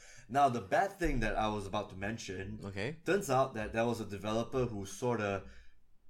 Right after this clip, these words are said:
Speaker 1: who's talking anonymous, that apparently Deus Ex Mankind Divided is actually one half of a two-part game.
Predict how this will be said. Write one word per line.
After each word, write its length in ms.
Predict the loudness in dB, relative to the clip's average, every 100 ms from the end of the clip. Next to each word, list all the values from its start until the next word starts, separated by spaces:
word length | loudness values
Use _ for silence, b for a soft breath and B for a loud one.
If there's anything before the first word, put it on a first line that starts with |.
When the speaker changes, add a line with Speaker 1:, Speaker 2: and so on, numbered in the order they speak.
| -14
Speaker 1:
who's 180 | -8 -2
talking 260 | 0 2 0
anonymous, 560 | -2 -2 -2 -4 -4
that 180 | -6 -8 -8
apparently 680 | -10 0 2 2 0 -2 -2
Deus 340 | 0 0 2
Ex 180 | 0 -2
Mankind 340 | -4 -4 -4 -4
Divided 520 | -2 0 0 -2 -4 -10 _ b b b b b -4
is 160 | -2
actually 440 | -2 -4 -4 -2 0
one 300 | 2 0 0
half 340 | 0 0 -2 -6
of 220 | -6 -6
a 100 | -10
two-part 420 | -8 -8 -6 -6
game. 260 | -6 -8